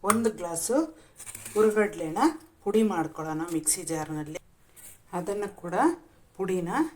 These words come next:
ಹಾಕೋಣ. ಅದರ ಜೊತೆ ಖಾರದ ಪುಡಿ ತಕ್ಕಷ್ಟು ಒಂದು ಕಾಲು ಸ್ಪೂನ್ ಹಾಕಿದ್ದೀನಿ. ಮತ್ತು ಕಾಲು ಸ್ಪೂನಷ್ಟು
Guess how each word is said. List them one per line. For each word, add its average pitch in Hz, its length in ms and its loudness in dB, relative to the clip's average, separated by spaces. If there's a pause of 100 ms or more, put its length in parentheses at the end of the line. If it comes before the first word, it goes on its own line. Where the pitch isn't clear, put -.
(180)
ಹಾಕೋಣ. 170 420 -4 (4000)
ಅದರ 196 260 0
ಜೊತೆ 180 380 -2 (500)
ಖಾರದ 190 380 2 (100)
ಪುಡಿ 226 400 0 (200)
ತಕ್ಕಷ್ಟು 185 800 -2 (480)
ಒಂದು 185 240 0
ಕಾಲು 165 220 0
ಸ್ಪೂನ್ 185 320 2
ಹಾಕಿದ್ದೀನಿ. 165 580 -4 (680)
ಮತ್ತು 185 320 -2 (760)
ಕಾಲು 202 280 8
ಸ್ಪೂನಷ್ಟು 185 600 -2